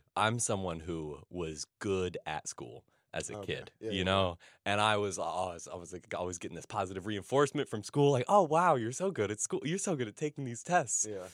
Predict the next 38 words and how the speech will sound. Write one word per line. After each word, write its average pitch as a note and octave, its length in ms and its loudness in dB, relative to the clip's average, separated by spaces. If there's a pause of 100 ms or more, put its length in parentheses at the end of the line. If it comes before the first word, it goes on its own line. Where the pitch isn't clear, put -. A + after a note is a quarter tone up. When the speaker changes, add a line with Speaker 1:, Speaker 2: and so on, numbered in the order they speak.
(120)
Speaker 1:
And A2+ 160 4
so A#2+ 140 6
I A2 80 8
got G#2+ 140 6
into G2+ 140 -4
college, A2+ 500 2
still G2 320 0
good F2+ 160 -4
at - 80 -10
taking F#2+ 300 -6
tests. - 440 -4
Speaker 2:
Sure. G#2 200 -8 (100)
Speaker 1:
Awesome. F2 500 2 (340)
Uh, F#2 380 4
and G#2+ 220 -2
then G2+ 160 0
I'm F#2+ 100 -4
like, F#2 260 -6
"All C#3 120 2
right, A#2 240 -2
well, G2 140 -2
shit, - 280 -4
what's - 220 -2
next?" C3+ 340 -4 (220)
More G2+ 360 -6
school, C3 640 -8
you G#2 60 -8
Speaker 2:
Right. G#2+ 100 -6
Speaker 1:
know? G#2+ 280 0
Speaker 2:
Yeah, A#2 160 0
Speaker 1:
Like, G#2+ 220 6
Speaker 2:
yeah. F#2 80 -10
Speaker 1:
that's A2+ 400 4
where, G#2+ 320 4
like, G2 160 0
everyone G#2+ 320 -2
was F#2+ 100 -6
like, F2 160 -2